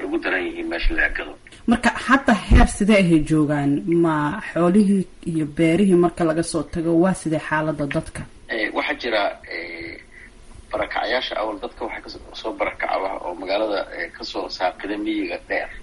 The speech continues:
Speaker 1: oo xooluhu ay ka dhammaadaan oo tuulooyinka imaan jireen. Eh, markii hal xilli roobeed uu gooyo, hadda waxaa gooyay xilli roobaadkii labaad. Tuulooyinka ay ku soo barakaceen dadkii miyiga ka s-,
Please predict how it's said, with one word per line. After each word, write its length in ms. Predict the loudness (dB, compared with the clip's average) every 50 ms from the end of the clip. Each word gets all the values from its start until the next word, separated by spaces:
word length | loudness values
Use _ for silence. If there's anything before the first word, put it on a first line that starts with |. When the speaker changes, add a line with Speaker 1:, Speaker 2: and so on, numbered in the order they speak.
| -18 -20 -18 -16
Speaker 1:
oo 80 | -14 -14
xooluhu 320 | -10 -6 -6 -4 -2 0
ay 140 | -2 -2 -2 -4
ka 100 | -8 -8
dhammaadaan 440 | -8 -6 -4 -4 -2 -2 -2 -4
oo 120 | -4 -8 -12
tuulooyinka 460 | -14 -12 -10 -8 -8 -8 -8 -8 -10
imaan 320 | -10 -10 -6 -6 -6 -6 -8
jireen. 280 | -8 -8 -8 -8 -8 -10 -16 -20 -20 -20 -18 -12
Eh, 220 | -10 -10 -10 -8 -10
markii 380 | -10 -12 -12 -8 -8 -8 -8 -8 -10 -12
hal 400 | -8 -4 -4 -4 -4 -4 -10 -12 -16 -18 -18
xilli 300 | -16 -14 -12 -12 -12 -12
roobeed 440 | -10 -10 -10 -10 -8 -6 -8 -8 -8 -12 -16
uu 120 | -14 -14 -14 -12
gooyo, 320 | -12 -12 -10 -8 -8 -10 -10 -12 -18 -20 -20 -20 -14 -8
hadda 320 | -6 -6 -4 -4 -4 -8 -8 -8 -14 -18 -18 -18 -16 -12
waxaa 240 | -10 -8 -8 -8 -10
gooyay 420 | -10 -10 -8 -6 -6 -8 -8 -10 -12 -14 -14
xilli 160 | -12 -12 -10
roobaadkii 520 | -8 -6 -2 -2 -2 -2 -4 -8 -10 -8
labaad. 280 | -4 0 0 0 0 -2 -6 -20 -20 -20 -20 -18 -14 -10
Tuulooyinka 500 | -6 -4 -4 -2 -4 -4 -6 -8 -8 -8 -8
ay 120 | -8 -8
ku 120 | -10 -14
soo 200 | -14 -10 -8 -8 -6
barakaceen 600 | -4 -4 -4 -4 -4 -6 -6 -4 -2 -2 -4 -4
dadkii 400 | -8 -12 -14 -12 -12 -10 -10 -10 -8
miyiga 260 | -6 -6 -4 -6 -6
ka 120 | -10 -12 -16
s-, 160 | -16 -18